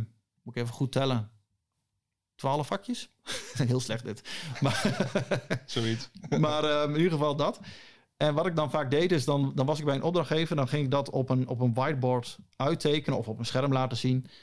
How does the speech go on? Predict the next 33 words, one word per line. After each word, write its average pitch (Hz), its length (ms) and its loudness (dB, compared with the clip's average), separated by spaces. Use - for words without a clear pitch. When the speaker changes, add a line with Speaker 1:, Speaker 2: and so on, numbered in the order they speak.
Speaker 1:
En, 135 340 2
ehm, 127 720 2
dan 127 240 -2
ging 160 160 0
ik 135 60 0
eigenlijk 170 340 0
gewoon 147 280 2
heel 131 180 4
veel 165 120 -4
vragen 160 340 -2
stellen 180 300 -2
om 143 120 0
te 123 80 -2
achterhalen 143 480 0
van - 160 0
waar 147 200 0
zit - 120 -6
nou 131 120 2
de 123 80 2
pijn. 113 440 -6
Dus 120 180 -4
zit 151 160 0
voor 139 260 2
een, 139 200 0
een 127 80 2
bedrijf 135 320 0
de 123 80 -4
pijn 143 320 -2
in 127 140 2
het 123 180 -2
aantrekken 156 500 0
van 135 140 2
mensen, 123 480 0